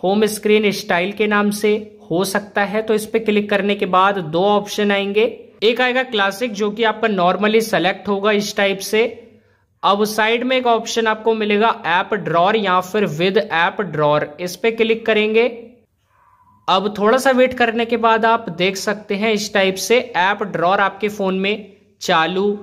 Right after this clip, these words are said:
हो जाएगा। तो इस तरह से ऐप ड्रॉअर को आप अपने फ़ोन में on कर सकते हैं या फिर चालू कर सकते हैं।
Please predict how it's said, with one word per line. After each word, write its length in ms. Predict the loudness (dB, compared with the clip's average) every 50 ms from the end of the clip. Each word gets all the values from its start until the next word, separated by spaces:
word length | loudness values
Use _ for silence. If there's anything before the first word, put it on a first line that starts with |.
| -14 -20 -8 -4
हो 140 | 0 0 2
जाएगा। 440 | 2 2 2 2 0 0 0 0 0 0 -4 -12 -20 -20 -20 _ _ _ _ _ _ 0
तो 60 | 0
इस 160 | 0 0 0
तरह 180 | 2 2 2 2
से 160 | 2 0 2
ऐप 180 | 2 2 0
ड्रॉअर 300 | 0 -2 0 0 0 0
को 160 | 0 0 2 4
आप 220 | 4 4 2 2
अपने 280 | -2 -4 -4 -4 -6 -6
फ़ोन 320 | -4 -4 -4 -4 -2 0
में 120 | -2 -2 -2 -2 -2 0
on 260 | 0 2 0 0 0
कर 140 | 0 -2 -2
सकते 400 | 0 -4 -4 -4 -4 -4 -4 -2
हैं 180 | 0 2 2 2
या 160 | 4 2 2
फिर 260 | 0 0 -2 -2 -2
चालू 440 | -2 -2 0 2 2 2 2 0 -2 -2 -4 -2
कर 140 | 0 0 0 0
सकते 400 | 0 -4 -4 -6 -4 -4 -2 -2
हैं। 460 | -2 -2 -2 -4 -4 -6 -8 -12 -20